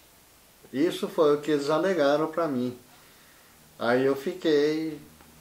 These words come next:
matutando, né? Porque, como, né? Mas eles diziam que a Assembleia Legislativa não, ainda não havia aprovado a profissão de fotógrafo, né?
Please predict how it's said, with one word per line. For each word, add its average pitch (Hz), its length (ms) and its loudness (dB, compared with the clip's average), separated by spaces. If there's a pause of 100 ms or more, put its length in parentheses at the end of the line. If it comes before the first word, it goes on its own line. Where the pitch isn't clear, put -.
(440)
matutando, 127 760 0
né? 123 180 -4
Porque, 101 240 -10 (340)
como, 117 300 0
né? 131 220 -4 (920)
Mas 107 240 -4
eles 117 200 -4
diziam 127 380 0
que 120 340 -2 (420)
a 101 100 -4
Assembleia 104 520 0
Legislativa 104 1120 -4 (500)
não, 120 460 -4
ainda 123 260 -2
não 127 180 2
havia 123 460 0 (220)
aprovado 110 800 -4 (680)
a 95 240 -6
profissão 107 540 -6
de 117 80 -8
fotógrafo, 120 720 -4
né? 117 200 -10